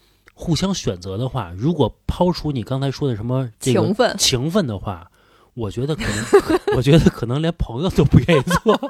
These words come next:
Speaker 2: <laughs> 全在酒里了。
Speaker 1: <laughs> 对。行，接下来我再分享一个故事啊。这个故事呢，是咱们听友给咱们分享的，
Speaker 2: 嗯。
Speaker 1: 并且啊，他着重的说，这件事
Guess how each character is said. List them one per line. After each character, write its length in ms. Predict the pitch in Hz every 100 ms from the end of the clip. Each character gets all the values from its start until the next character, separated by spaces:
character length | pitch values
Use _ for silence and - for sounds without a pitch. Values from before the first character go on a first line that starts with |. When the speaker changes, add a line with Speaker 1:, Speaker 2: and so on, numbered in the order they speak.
| - - 226 -
Speaker 2:
<laughs> 600 | 247 - - _ - _
全 280 | - - 247
在 140 | 320
酒 300 | 302 262 220
里 160 | 302 269
了。 120 | 185 208
Speaker 1:
<laughs> 120 | - -
对。 100 | 339 - - _ _ _ _ _ _
行， 280 | - 120 147
接 160 | - 160
下 80 | 143
来 120 | 113
我 140 | 104
再 120 | 98
分 140 | 95 170
享 160 | 127
一 40 | 95
个 40 |
故 180 | 107 123
事 120 | -
啊。 260 | 101 98 - - _ - - _
这 160 | 160 156
个 120 | 160
故 160 | 165
事 140 | 139 117
呢， 160 | 104
是 140 | 98 110
咱 120 | 113
们 160 | 131 120
听 180 | - 165
友 120 | 127 101 104 -
给 100 | -
咱 100 | 104
们 100 | 113
分 140 | 113 127
享 200 | 117 101
的， 240 | 104 107
Speaker 2:
嗯。 240 | - 196 - - -
Speaker 1:
并 160 | - 170
且 200 | - 104
啊， 280 | 95 98 - _ _ _
他 160 | - 151
着 260 | 117 110
重 140 | 160 151
的 120 | 90
说， 320 | - 95 98 - _ _
这 120 | 175
件 160 | 135 147
事 160 | 135